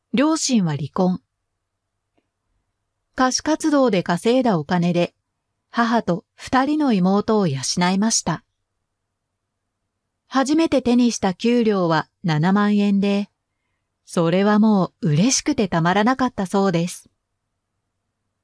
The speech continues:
稼いだお金は家族のために使い、妹たちの進学や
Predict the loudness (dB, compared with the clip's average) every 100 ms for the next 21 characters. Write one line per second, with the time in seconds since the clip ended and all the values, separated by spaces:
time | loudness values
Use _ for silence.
0 | _ _ _ _ _ _ _ -2 0 2
1 | 2 2 0 -2 0 0 0 0 -2 _
2 | -4 -2 0 0 0 0 2 2 2 0
3 | -4 -4 -2 -4 -8 _ _ _ _ _
4 | _ _ _ _ _ 0 2 2 2 0
5 | -2 -2 -2 -2 -2 -2 -2 -4 -2 -2
6 | -2